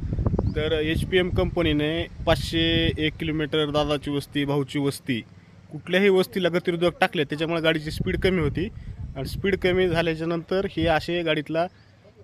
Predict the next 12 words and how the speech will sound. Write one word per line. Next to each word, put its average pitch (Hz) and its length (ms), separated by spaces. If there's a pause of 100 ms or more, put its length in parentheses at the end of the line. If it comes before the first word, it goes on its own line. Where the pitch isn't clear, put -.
चोरं 170 220
माल 170 240
काढतात 147 320
ह्या 127 100
रोडला. 123 380 (880)
सध्याची 160 460
भयभीत 170 420 (160)
परिस्थिती 196 400
आहे 139 100
केज 175 260
अंबाजोगाई 143 420
रोडची. 113 300